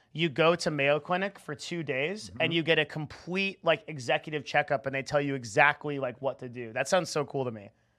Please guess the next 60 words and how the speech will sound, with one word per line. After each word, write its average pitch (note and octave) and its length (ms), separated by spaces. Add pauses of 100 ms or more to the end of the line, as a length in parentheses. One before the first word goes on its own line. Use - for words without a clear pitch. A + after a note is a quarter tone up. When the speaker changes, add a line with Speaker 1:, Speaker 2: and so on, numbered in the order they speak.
(500)
Speaker 1:
I've D3+ 140
thought F3 140
about C#3 180
doing B2 160
Speaker 2:
I C#3+ 80
Speaker 1:
that. D3 60
Speaker 2:
have D3 220
thought A#2 160
Speaker 1:
Yeah. C#3 120
Speaker 2:
about F2 140
it. E2 200
Speaker 1:
Yeah. A2+ 460
Speaker 2:
Um, E2 80
Speaker 1:
I E3 80
think F3+ 140
it'd F3 120
be, D#3 180
like, D3+ 320 (300)
I F3 100
think F#3+ 120
it'd F3+ 80
be E3 40
really D3+ 160
good. B2+ 180 (120)
So - 160
I G3 160
want G#3+ 240
to, F#3+ 240
I F#3+ 120
want G#3+ 180
to G#3 80
do, E3+ 120
yeah, F#3+ 180
only F#3 180
five E3 220
K. E3+ 140
It's, - 160
like, D3 100
very E3+ 260
cheap, C#3 340
right? C#3 180
And D#3 120
your, D#3+ 180
and D#3+ 120
your D#3 80
company D#3+ 320
will D3 120
also, C#3 640
um, B2+ 220
support B2+ 340
it. A2 100
Wait, D3+ 240
the, D3 120
the C#3+ 120
music's D#3 280
not C3+ 180
playing C3 220
again, A2+ 200
isn't A#2 160
it? C3+ 120